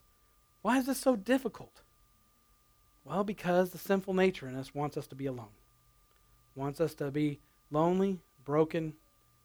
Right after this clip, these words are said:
and pulled apart in every way in our lives, from our family, from friends, from good, healthy communities. Let's bow our heads.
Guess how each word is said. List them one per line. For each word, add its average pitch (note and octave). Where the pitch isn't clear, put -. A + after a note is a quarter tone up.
and A#2+
pulled D#3+
apart D3+
in C3
every C3+
way C#3+
in C#3
our C#3
lives, B2
from B2+
our A#2+
family, D3+
from A#2
friends, D3
from B2+
good, D3+
healthy D3
communities. B2+
Let's C3+
bow D3
our C3
heads. A2+